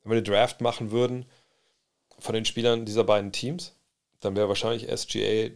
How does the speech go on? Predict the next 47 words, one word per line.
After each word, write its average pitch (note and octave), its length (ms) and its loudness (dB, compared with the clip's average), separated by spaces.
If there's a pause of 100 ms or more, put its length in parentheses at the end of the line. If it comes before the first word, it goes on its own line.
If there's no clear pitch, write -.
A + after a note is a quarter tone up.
(120)
der G#2+ 120 -2
erste A2+ 260 -4
Draft-Pick, A#2 520 -4 (380)
dann F#2 140 -8
wäre G2 80 -6
wahrscheinlich G#2 280 -6
Banchero G#2+ 380 -6
der G2+ 80 -2
zweite G#2+ 300 -2
Draft-Pick, A2+ 560 -4
dann G2 180 -10
wäre F#2+ 140 -2
Franz - 380 -6
der G2+ 80 -4
dritte. A#2 420 -8 (920)
Ähm, G2+ 480 -8 (1120)
und F2+ 140 -14
dann F#2 300 -8 (180)
käme G2 220 -6
es G#2 80 -12
ein G#2 40 -10
bisschen G2 220 -6
darauf G2 240 0
an, A2 180 -4
was, G2 200 -6
was A2+ 180 -12
wir F#2+ 100 -10
brauchen. C3+ 460 -4 (2250)
Brauchen - 280 -12
wir G#2 100 -8
eher - 340 -8
einen - 180 -16
Point A2 280 -6
Guard? G2+ 140 -2
Wahrscheinlich G#2+ 200 0
ist - 140 -8
man G2 100 -4
eher G#2 180 -4
dann G2 160 -4
bei G2 80 -4
Giddey G2+ 400 -2
und, F#2+ 220 -6
und G#2+ 320 -14
bei F#2+ 180 -4
Williams G2+ 380 -4
und G2 80 -10
so. G2 340 -2